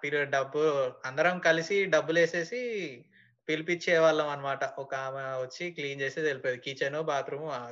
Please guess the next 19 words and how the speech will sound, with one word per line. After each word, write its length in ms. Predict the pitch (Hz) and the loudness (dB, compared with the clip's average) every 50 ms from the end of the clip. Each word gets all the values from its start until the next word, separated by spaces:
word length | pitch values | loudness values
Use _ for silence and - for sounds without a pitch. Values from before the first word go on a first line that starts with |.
| 120 - | -12 -12
కానీ 240 | 127 123 120 127 127 | -14 -12 -12 -12 -12
అయిపోయింది 600 | 120 123 123 120 120 127 120 117 117 117 123 120 | -8 -8 -8 -8 -6 -8 -8 -8 -8 -10 -10 -10
అని 160 | 117 120 117 | -10 -10 -14
చెప్పేసి. 380 | 104 - _ - - - - - _ _ _ _ _ _ _ _ _ _ _ _ _ _ _ _ _ _ _ _ - 143 | -18 -18 _ -18 -20 -20 -20 -20 _ _ _ _ _ _ _ _ _ _ _ _ _ _ _ _ _ _ _ _ -6 -2
So, 160 | 135 135 135 | -2 -2 -2
క్లీనింగ్ 500 | - - 135 135 147 156 165 170 170 160 | -4 -6 -6 -4 -2 -2 -2 -2 -2 0
మేజర్ 340 | 151 143 143 147 156 156 160 | 0 2 2 2 2 4 4
ప్రోగ్రామ్, 340 | 160 156 151 156 156 151 | 2 4 4 4 2 2
ఇంటిది 300 | 143 135 131 127 147 151 | 0 -2 -4 -2 0 0
అంత 140 | 151 143 143 | 0 0 -2
పట్టించుకునేటోళ్ళం 840 | 135 131 123 123 - 139 131 - - 139 139 139 139 139 131 131 127 | -2 -2 -2 -4 -4 -8 -10 -8 -6 -6 -4 -4 -4 -2 -2 -4 -4
కాదు. 280 | 123 120 113 117 139 175 | -4 -4 -4 -4 -4 -6
కానీ 280 | 180 - 170 160 165 160 | -4 -2 -2 0 0 -2
ఇప్పుడు 340 | 160 - 156 151 147 139 | -4 -2 0 0 0 0
వేరేది 600 | 127 131 131 135 143 151 151 151 151 143 151 147 | 0 0 0 2 2 2 2 2 2 0 -2 -2
నువ్వే 280 | 139 139 131 135 143 143 | -2 -4 -4 -4 -6 -6
క్లీన్ 280 | 139 147 139 135 139 131 - 135 | -6 -8 -8 -10 -10 -8 -6 -4
చేయాలి 320 | 131 127 131 131 131 131 | -4 -4 -4 -6 -8 -8
అంటే, 560 | 123 123 120 123 - 196 226 220 190 170 151 | -8 -10 -10 -10 -10 -10 -10 -10 -12 -14 -16